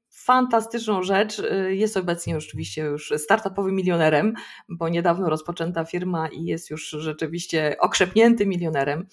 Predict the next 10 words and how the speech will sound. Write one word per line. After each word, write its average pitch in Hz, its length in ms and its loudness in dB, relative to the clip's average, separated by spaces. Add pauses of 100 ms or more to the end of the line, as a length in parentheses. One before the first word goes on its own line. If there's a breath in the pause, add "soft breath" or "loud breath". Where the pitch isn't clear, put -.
(460 loud breath)
E, 160 40 2
e, 185 880 0
instalacje, 202 600 -2
które 233 360 -2
on 233 400 4
zrobił, 233 580 0 (320 soft breath)
były 247 340 2
po 240 140 -6
prostu 233 340 -4
jakby, 208 540 2